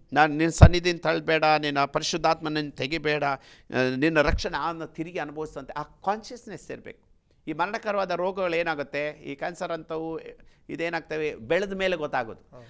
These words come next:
Speaker 1: ಹಾಗೆ ಇವತ್ತು ಈ ರೀತಿ ಬೋಧನೆ ಹೊಂದಿ ಹೊಂದಿ ಕೊನೆಗೆ ಅವರ ಜೀವಿತದಲ್ಲಿ ಸ್ಪರ್ಶನೇ ಇರಲ್ಲ.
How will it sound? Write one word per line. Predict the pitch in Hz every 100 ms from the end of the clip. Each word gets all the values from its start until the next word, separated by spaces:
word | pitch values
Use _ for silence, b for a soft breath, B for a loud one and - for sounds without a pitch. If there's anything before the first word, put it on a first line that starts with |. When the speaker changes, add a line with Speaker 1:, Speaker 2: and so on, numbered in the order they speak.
| -
Speaker 1:
ಹಾಗೆ | 151 190 190
ಇವತ್ತು | 180 180 180
ಈ | 175 180
ರೀತಿ | 196 196 196
ಬೋಧನೆ | 151 160 175 175 175
ಹೊಂದಿ | - 139 180
ಹೊಂದಿ | 170 165 147 127 - - -
ಕೊನೆಗೆ | 160 185
ಅವರ | 170 156
ಜೀವಿತದಲ್ಲಿ | 151 185 190 170
ಸ್ಪರ್ಶನೇ | - 190 185 220 202 185
ಇರಲ್ಲ. | 147 117